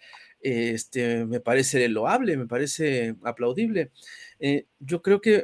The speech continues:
mm, tenemos, tenemos cada vez mucho más fuertes batallas. Esto es lo que,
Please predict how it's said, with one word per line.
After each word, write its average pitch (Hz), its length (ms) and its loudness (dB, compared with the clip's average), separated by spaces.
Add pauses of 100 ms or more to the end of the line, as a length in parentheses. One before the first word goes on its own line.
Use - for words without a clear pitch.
mm, 135 520 0 (100)
tenemos, 190 460 2
tenemos 180 480 0 (180)
cada 202 220 6
vez 180 240 2
mucho 160 420 -4
más 170 300 0
fuertes 170 320 0
batallas. 117 560 -4
Esto 175 240 2
es 160 100 0
lo 151 140 -2
que, 120 340 -6